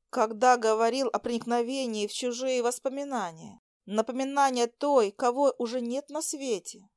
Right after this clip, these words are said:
Ларин, как и обещала, принесла завтрак. «Как ваше здоровье?» спросила она после приветствия. Прислушавшись к себе, Алита поняла и тут же ответила, что ей гораздо лучше.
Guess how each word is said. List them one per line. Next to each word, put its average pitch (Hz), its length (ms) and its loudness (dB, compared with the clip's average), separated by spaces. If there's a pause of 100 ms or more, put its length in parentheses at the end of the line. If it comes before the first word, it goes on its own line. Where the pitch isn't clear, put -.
(260)
Ларин, 185 480 2
как 202 200 -4
и 208 40 2
обещала, 220 600 0
принесла 214 560 -4
завтрак. - 680 -8 (400)
«Как 247 440 8
ваше 269 420 4
здоровье?» 262 840 4
спросила 202 760 4
она 208 280 4
после 233 340 -2
приветствия. 214 840 -6 (420)
Прислушавшись 269 640 -4
к - 40 -8
себе, 254 500 0
Алита 240 420 0
поняла 226 480 2
и 208 160 -4
тут 254 360 -6
же 285 100 -4
ответила, 220 640 -4
что - 200 -6
ей 190 200 2
гораздо 202 520 2
лучше. 202 480 -4